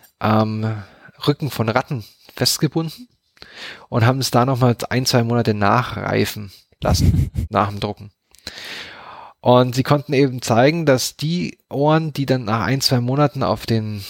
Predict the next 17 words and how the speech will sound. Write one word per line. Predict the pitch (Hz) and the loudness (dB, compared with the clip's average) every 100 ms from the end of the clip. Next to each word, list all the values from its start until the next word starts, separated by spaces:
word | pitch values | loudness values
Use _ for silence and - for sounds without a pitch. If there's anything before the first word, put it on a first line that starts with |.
| - | -6
bei | 107 | -4
den | 107 | -2
Ratten | 107 117 160 | -2 -4 -4
dran, | 147 139 143 - | 2 2 0 -8
auf | - 107 | -8 -4
dem | 104 | -2
Rücken | 98 107 127 120 | -2 -2 -2 0
der | 104 | 2
Ratten | 117 - 165 - - _ - | 2 -2 -8 -16 -20 _ -10
waren, | 131 131 143 170 - - - | 0 2 2 -2 -12 -18 -6
dass | - 113 | -2 0
die | - | 0
echt | 117 - | 0 -2
sehr | - 127 | 2 2
gut | 143 139 | 2 -2
durchblutet | 117 - 135 156 | -2 -2 -2 -2
wurden, | 156 165 180 | 0 0 -2